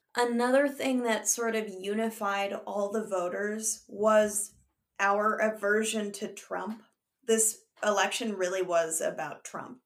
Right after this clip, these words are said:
like, whether he gets to stay or not. So I, I hate that he has become, I hate that he's become so destructive, but he's, like, the example of what not to do. And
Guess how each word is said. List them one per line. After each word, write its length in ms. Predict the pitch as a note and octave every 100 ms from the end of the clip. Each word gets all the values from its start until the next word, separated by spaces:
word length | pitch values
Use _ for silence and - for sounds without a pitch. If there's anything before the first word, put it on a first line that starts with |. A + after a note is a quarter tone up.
| _ _
like, 280 | F3+ E3 D#3+
whether 320 | E3+ D#3+ E3
he 160 | G#3 F#3
gets 320 | F3+ E3 -
to 120 | E3+
stay 340 | - - E3+
or 100 | -
not. 320 | A3+ A#3 - -
So 380 | G3+ F#3+ F3+ - - - - _ _ -
I, 600 | C#3 G3 F#3+ F#3+ F#3+ G3 - -
I 200 | G3 F#3+
hate 260 | G3 F#3+
that 260 | G3 F#3 -
he 340 | G#3 G3 F#3
has 460 | F3+ F3+ F3+ F3+ -
become, 580 | - F#3 - F#3 F#3 G3 - _ _ _ -
I 40 |
hate 180 | A3+ A3
that 180 | A3 -
he's 220 | A3 G#3+
become 320 | G#3 G3+ G3
so 180 | G3+ G3
destructive, 840 | G3 - - F3 - G#3 G#3 G3+ -
but 240 | G3+ F3+ - - _
he's, 380 | A3+ A3+ G#3
like, 260 | G#3+ G#3+ G#3
the 320 | A#3 A3 G3+ G#3+
example 500 | A3+ A3 A3 A3 A#3
of 160 | A3+
what 340 | G#3+ G#3+ G3+ F#3+
not 380 | F#3 F3+ F3 -
to 160 | A3+
do. 520 | G#3 F3+ E3+ G#3 C4 - _ _ _ -
And 640 | G#3 G3+ F#3+ F#3+ F#3+ F#3